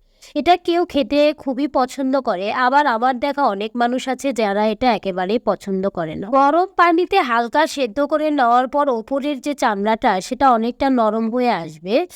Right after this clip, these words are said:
তারপর বটি দিয়ে সেটা একটু ওপর থেকে তুলে নিলে একেবারেই পরিষ্কার হয়ে গেল। সবগুলো টুকরো এভাবে পরিষ্কার করে নিল, তবে এটাতে সময় কিন্তু একটু বেশি লাগে,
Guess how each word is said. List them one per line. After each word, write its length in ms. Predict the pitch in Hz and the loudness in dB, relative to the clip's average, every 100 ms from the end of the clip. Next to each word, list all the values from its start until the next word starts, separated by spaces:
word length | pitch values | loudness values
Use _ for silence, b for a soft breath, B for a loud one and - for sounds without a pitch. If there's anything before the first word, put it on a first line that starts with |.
| B B | B B
তারপর 480 | 302 302 320 370 370 | 2 2 2 0 0
বটি 400 | 247 240 226 294 | 0 -2 -2 -6
দিয়ে 320 | 247 294 302 | -4 -2 -2
সেটা 400 | - 233 254 254 | -4 -4 0 0
একটু 480 | 226 202 - 240 247 | 0 -4 -4 0 0
ওপর 260 | 214 226 220 | 0 -4 -4
থেকে 340 | 269 262 285 | -4 -2 -2
তুলে 280 | 254 202 202 | 0 -2 0
নিলে 340 | 226 247 294 | 2 2 2
একেবারেই 600 | 302 202 226 214 226 269 | 2 0 -2 0 0 0
পরিষ্কার 580 | 277 233 220 - 214 185 | 0 -2 -4 -4 -4 -4
হয়ে 300 | 175 190 175 | -4 -6 -6
গেল। 180 | 320 - | -8 -10
সবগুলো 640 | - 320 302 311 254 381 403 | -4 0 2 0 0 0 0
টুকরো 360 | 370 269 247 302 | -2 -4 -2 0
এভাবে 440 | 320 254 269 302 | 0 -2 -2 -2
পরিষ্কার 580 | 277 247 233 - 269 277 | -2 -4 -4 -2 0 0
করে 260 | 285 269 | 0 0
নিল, 420 | 269 220 175 180 247 | 0 -4 -4 -2 0
তবে 380 | 285 294 349 | 2 2 2
এটাতে 440 | 294 214 262 311 302 | 0 2 0 0 -2
সময় 460 | - 262 233 240 | -2 -2 0 0
কিন্তু 300 | 254 254 254 | 0 0 0
একটু 400 | 277 - _ 240 | 0 -2 _ -4
বেশি 380 | 208 180 - 233 | -2 -4 -4 -2
লাগে, 440 | 196 160 156 196 | -2 -4 -4 -4